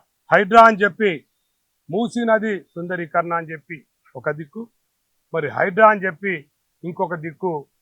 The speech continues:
వీళ్ళందరూ వచ్చుకుంటూ పేదవాళ్ళను మరి వాళ్ళ ఇళ్ళను భూస్థాపితం చేశారు.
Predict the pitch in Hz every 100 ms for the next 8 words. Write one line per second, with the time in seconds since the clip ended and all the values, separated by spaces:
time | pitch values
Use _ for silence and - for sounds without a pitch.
0 | _ 143 135 143 170 156 - 165 147 139
1 | _ 160 180 180 170 160 160 151 - _
2 | _ _ 127 135 131 117 _ _ - 139
3 | 135 160 165 135 151 160 135 120 120 110
4 | _